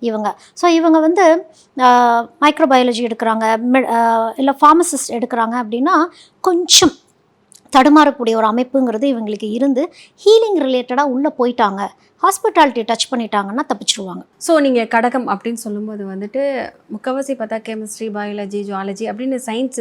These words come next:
Speaker 2: சயின்ஸ்ல தான் போயிட்டு இருக்கோம். சயின்ஸ் இல்லாம எந்த துறையில அவங்க வருவாங்க?
Speaker 1: இப்போ சயின்ஸ் இல்ல அப்படின்னு வச்சுக்கோங்களேன், இவங்க கலை சம்பந்தப்பட்ட விஷயங்களை கை வச்சிருவாங்க.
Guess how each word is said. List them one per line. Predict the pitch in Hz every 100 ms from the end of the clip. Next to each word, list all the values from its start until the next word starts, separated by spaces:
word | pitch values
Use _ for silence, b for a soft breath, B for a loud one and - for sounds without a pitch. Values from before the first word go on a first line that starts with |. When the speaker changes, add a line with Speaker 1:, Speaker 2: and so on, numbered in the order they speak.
| 214
Speaker 2:
சயின்ஸ்ல | 220 240 240 214
தான் | 202
போயிட்டு | 180 180
இருக்கோம். | 185 _ b b
சயின்ஸ் | - 302 381 370
இல்லாம | 262 240
எந்த | 208 226
துறையில | 220 190 180
அவங்க | 170 165
வருவாங்க? | 170 170 170 185 _
Speaker 1:
இப்போ | 320 302 262 -
சயின்ஸ் | 311 381 403 -
இல்ல | 247 247 240
அப்படின்னு | 220 233 226
வச்சுக்கோங்களேன், | - - 196 202 233 214
இவங்க | 269 277 262
கலை | 240 254
சம்பந்தப்பட்ட | 262 240 214 208 202
விஷயங்களை | 196 - 220 214
கை | 214
வச்சிருவாங்க. | 202 - 202 185 185